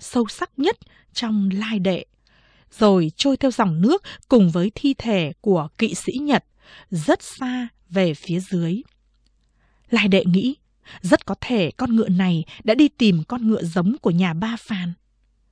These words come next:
Cô quả quyết con ngựa hồng là ngựa cái, là vợ của ngựa giống nhà Ba Phàn vì hoàn cảnh ly tán mà phải xa nhau. Lửa trên cầu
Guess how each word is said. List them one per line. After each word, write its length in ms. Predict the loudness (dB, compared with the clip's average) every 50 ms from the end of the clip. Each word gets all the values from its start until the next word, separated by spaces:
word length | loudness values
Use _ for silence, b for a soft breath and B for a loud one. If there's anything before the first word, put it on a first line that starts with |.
| _ _ _ _ 0
Cô 120 | 0 0
quả 300 | 0 0 -4 -4 -4 -6 -12 _
quyết 240 | -2 -2 -2 -2 -2 B B B B
con 200 | -4 -2 0 2
ngựa 140 | 0 0 -2
hồng 440 | -6 -8 -4 0 2 2 2 2 0 b b b b
là 280 | 0 0 0 2 2 4
ngựa 220 | 4 4 4 4 0 -4
cái, 340 | -4 -4 -2 -2 -4 -4 -6 -12 B B B B
là 140 | B 0 2
vợ 280 | 6 6 6 6 6 2 _
của 320 | -4 -2 0 0 0 0 0
ngựa 260 | 2 2 2 2 2
giống 360 | 0 0 2 2 2 2 0 -2 -6 -2
nhà 260 | 2 2 4 4 2
Ba 240 | 0 -4 -6 -6 -6 -8 -4
Phàn 300 | -2 -2 0 0 -2 -4 B B B B B
vì 140 | B 6 6
hoàn 320 | 6 6 4 2 2 2 0
cảnh 300 | 0 0 0 0 0 2
ly 240 | 4 4 4 4
tán 400 | 4 _ -2 -4 -4 -2 -4 -6 -6 B B B B B
mà 180 | 0 0 0
phải 320 | 0 -4 -8 -8 -8 -8 -12
xa 340 | -14 -16 -12 -10 -8 -6 -4
nhau. 320 | -2 0 0 0 0 -2 -4 _ _ _ _ _ _ _ _ _ _ _ _ _ _ _ _ _ _ _ _ _ _ _ _ _ _ _ _ _ _ _ 2
Lửa 500 | 6 8 8 8 8 6 4 0 -2 -8 -10
trên 240 | -4 -4 -2 -2 -4
cầu 540 | -6 -4 -2 0 0 0 -2 -4 -6 -8